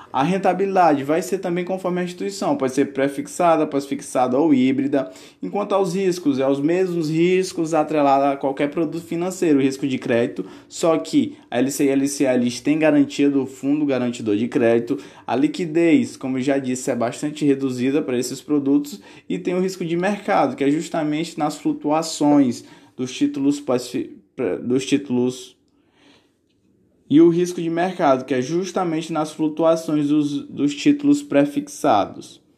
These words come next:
A tributação. E esses produtos financeiros, eles são conhecidos mais por pessoas físicas justamente devido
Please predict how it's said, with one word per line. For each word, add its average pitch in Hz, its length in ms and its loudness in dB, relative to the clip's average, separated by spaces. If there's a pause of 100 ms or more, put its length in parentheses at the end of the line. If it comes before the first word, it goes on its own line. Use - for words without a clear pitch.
(920)
A 127 100 -2
tributação. 170 1120 2 (1400)
E 147 500 8
esses - 240 -6
produtos 196 340 -6
financeiros, 175 720 -4
eles 160 320 0
são 190 340 -2
conhecidos 170 720 -4
mais 156 240 0
por - 340 -2 (240)
pessoas 143 600 2
físicas 139 540 -2
justamente 165 880 0 (480)
devido 165 840 2